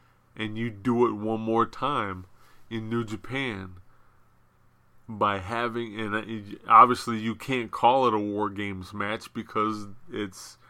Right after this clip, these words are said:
coined by the W W E, but you have a War Games style match between the two. Four on four, five on five, six on six, however you wanna do it.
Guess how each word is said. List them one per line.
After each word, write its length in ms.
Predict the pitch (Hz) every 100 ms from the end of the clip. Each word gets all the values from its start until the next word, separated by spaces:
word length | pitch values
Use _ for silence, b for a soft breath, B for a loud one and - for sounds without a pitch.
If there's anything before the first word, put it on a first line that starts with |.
| b _
coined 400 | - 123 127 113
by 120 | 113
the 120 | 110 107
W 280 | 113 110
W 400 | 107 107 101 110
E, 180 | 143 123 B B -
but 100 | 120
you 140 | 135
have 160 | 160 127
a 40 |
War 280 | 107 113 120
Games 340 | 120 120 110
style 380 | - 127 117 113
match 420 | 110 135 117 -
between 380 | - - 110 95
the 80 | 92
two. 280 | - 92 90 _ B B B B B _
Four 440 | - - 139 151
on 160 | 135 123
four, 420 | - 127 107 92
five 320 | - 139 139
on 160 | 127 123
five, 440 | 104 117 101 92
six 260 | - 151 -
on 160 | 131 -
six, 220 | 123 -
however 340 | 117 131 151
you 100 | 147
wanna 220 | 143 127
do 240 | 113 151 135
it. 140 | 101